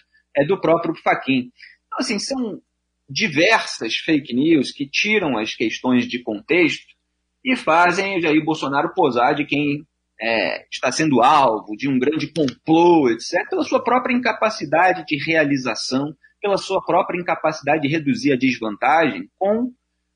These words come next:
é, o esclarecimento ao eleitorado em relação àquilo de bom que ele tá fazendo pelo interesse público. E tá repercutindo, é, na imprensa internacional. Acabou de sair na Bloomberg, inclusive,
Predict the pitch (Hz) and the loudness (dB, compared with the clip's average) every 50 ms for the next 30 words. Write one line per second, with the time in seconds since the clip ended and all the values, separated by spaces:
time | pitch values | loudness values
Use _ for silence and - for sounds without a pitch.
0 | _ _ - 139 147 143 143 135 127 120 113 101 - - 220 - - 220 190 185 | _ _ -2 0 4 4 4 4 4 2 2 0 0 -2 -4 -2 0 2 2 2
1 | 185 - - 143 151 165 175 165 - 135 123 127 123 117 123 120 - 120 104 110 | 0 -2 -2 -2 -2 -2 -2 -4 -2 0 2 2 4 4 2 0 0 0 -2 0
2 | 160 185 190 185 165 170 190 190 170 147 - - 190 208 196 170 - - 214 220 | 2 2 0 0 -2 -4 -2 -2 -2 -2 -4 -6 -6 -6 -6 -6 -6 -8 -8 -8
3 | 190 170 202 165 139 120 143 190 226 233 202 170 - 143 139 131 127 - 139 135 | -6 -6 -8 -8 -4 0 0 2 2 2 -2 -4 -4 -2 -2 -2 -2 -2 -4 -6
4 | - 135 117 107 107 127 151 175 175 - 190 185 196 196 - 185 175 196 196 - | -2 -2 -2 -2 -2 -4 -6 -6 -4 -6 -6 -6 -6 -4 -2 0 0 0 -2 -4
5 | - - _ 139 156 - - 113 110 - 339 - - - - 285 262 285 - - | -10 -4 _ 2 4 4 2 -2 -4 -4 -4 -6 -4 0 0 2 2 0 0 -2
6 | 247 247 - 202 175 - - 190 208 208 190 - _ _ _ _ _ _ _ _ | -2 -2 -2 -6 -6 -4 -4 -4 -4 -4 -6 -12 _ _ _ _ _ _ _ _
7 | _ _ _ - - 147 143 147 147 143 - - - 180 202 202 202 196 185 185 | _ _ _ -2 0 2 4 4 2 0 -2 -4 -4 0 2 4 4 4 2 0
8 | 196 185 - - 190 202 214 214 202 - 202 202 208 - - 143 147 151 - 190 | -2 -6 -6 -4 -2 -2 -2 -2 -2 -2 -2 -2 -2 -2 -2 0 0 0 0 0
9 | 180 208 208 208 - 196 175 170 170 147 120 113 131 165 185 170 143 127 117 117 | 0 0 0 0 0 0 0 2 2 0 0 2 0 0 0 2 0 0 0 2
10 | 127 123 123 123 120 113 107 - 165 180 180 165 170 | 0 -2 -2 -2 -4 -8 -2 2 2 2 2 2 -2